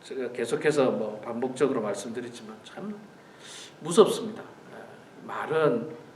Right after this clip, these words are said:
사람을 살리는데도 쓰임을 받고 바르게 하고 또 훌륭한 사람으로 교육하는데도 말이 귀하게 쓰임 받지만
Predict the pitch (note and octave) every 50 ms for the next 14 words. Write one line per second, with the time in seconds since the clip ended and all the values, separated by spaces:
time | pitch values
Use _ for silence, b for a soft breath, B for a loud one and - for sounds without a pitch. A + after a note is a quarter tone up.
0 | b b b b b b b b b b b b - - - - D3 - - D3
1 | D3 D#3 D#3 E3 E3 D#3+ D3+ C#3 C3 - - - - - - - - - - -
2 | - B3+ C4 B3+ A#3 A3+ G3+ F3+ F3+ F3 - D3+ C#3+ C3 - B2+ A#2 A#2 - -
3 | D3 D3+ D3+ D3+ C#3+ A#2+ - A2 G2+ G2+ - - A2+ F#2+ F2+ - - - - -
4 | - - - - - - - - - - - - - - - - - - - -
5 | C3+ D3+ F#3 F#3+ F#3 F#3+ G3 E3 D3+ D#3 C#3 - - C#3 B2+ B2 A#2 G#2+ - -
6 | - - - - - - - - - - - - - - - - E3 D#3 D3+ C#3+
7 | C#3 C3+ B2+ A#2+ - - - - F3 F3 F3 F3+ F#3 F#3 F#3 F3 E3+ E3+ D#3 D#3
8 | D#3 D3+ D#3 D3+ D3 C#3 C3 B2+ - - C3+ C3+ D3+ E3 D#3+ D#3 F3+ F3+ F#3 F#3
9 | F3+ E3 D3 C#3+ C3+ A#2 A2+ A2+ C#3 C#3 C#3 C#3+ C3 A#2+ C3 B B B B B
10 | B B B - B2+ C3+ C#3 D3 D3+ D3 - C#3+ D3+ D3+ D3 B2 A2+ A2 - -
11 | A2+ G#2 G2+ G2